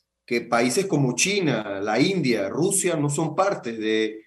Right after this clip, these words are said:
de, de este convenio y se está considerando, evaluando,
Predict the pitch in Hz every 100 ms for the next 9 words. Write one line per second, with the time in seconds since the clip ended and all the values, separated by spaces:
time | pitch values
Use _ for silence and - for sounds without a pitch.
0 | _ _ 113 113 110 104 104 98 107 117
1 | 135 156 120 113 123 135 139 143 147 139
2 | 123 123 123 - _ - 131 131 143 156
3 | 175 170 160 139 127 160 165 156 139 120
4 | 117 139 156 147 139 147 151